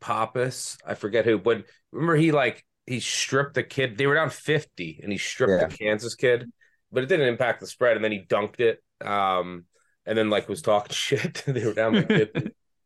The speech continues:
Speaker 1: Uh, I've seen a couple of those, like, someone strips someone trying to run the clock out, and it's like, "What are you doing? Don't be an asshole." But yeah, to call, to, to, number one, to travel, and then number one, to, to call it, like,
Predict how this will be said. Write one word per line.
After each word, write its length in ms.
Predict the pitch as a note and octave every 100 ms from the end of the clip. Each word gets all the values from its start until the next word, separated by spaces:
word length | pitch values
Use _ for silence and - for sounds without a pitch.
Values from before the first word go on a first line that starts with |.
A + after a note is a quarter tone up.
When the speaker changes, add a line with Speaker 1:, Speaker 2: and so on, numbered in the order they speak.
| -
Speaker 1:
Uh, 500 | A#2 A2 G#2 G2 - - _ _ _
I've 220 | D3 E3+ E3
seen 160 | B3+
a 80 | F#3+
couple 360 | - G3 E3 C#3
of 100 | B2+
those, 440 | C#3+ C3+ G#2+ G#2+
like, 160 | F2+ -
someone 300 | C3 B2 A2
strips 800 | - - B2 B2+ - - - - _ _ _ _ _
someone 640 | - C#3 B2+ B2+ B2 C3 C#3+ _ _ -
trying 260 | C3 A#2
to 80 | A2+
run 200 | A2 A#2
the 60 | A2
clock 360 | - A2+ A2+
out, 180 | A#2+ A2+
and 80 | G#2
it's 80 | G2
like, 140 | F#2
"What 100 | G2
are 40 | G2+
you 100 | F#2
doing? 340 | G2 G2 G2
Don't 200 | F2+ F2
be 120 | F2+
an 60 | F2
asshole." 520 | E2+ F2+ G2 F#2 F#2+ - - -
But 200 | B2+ A2
yeah, 140 | D3+ C#3+
to 100 | C3
call, 420 | - D3+ F#3 A#2+
to, 120 | A#2
to, 220 | B2+ - A2 -
number 220 | F#3+ G#3
one, 200 | F3 B2+
to 280 | - G#3 G#3+
travel, 480 | - A2+ G2 G#2 G#2
and 100 | A2+
then 80 |
number 160 | A2+ A#2
one, 100 | A#2
to, 100 | G#2+ -
to 60 | -
call 420 | - - B2 C3
it, 100 | C3+
like, 260 | - F#2+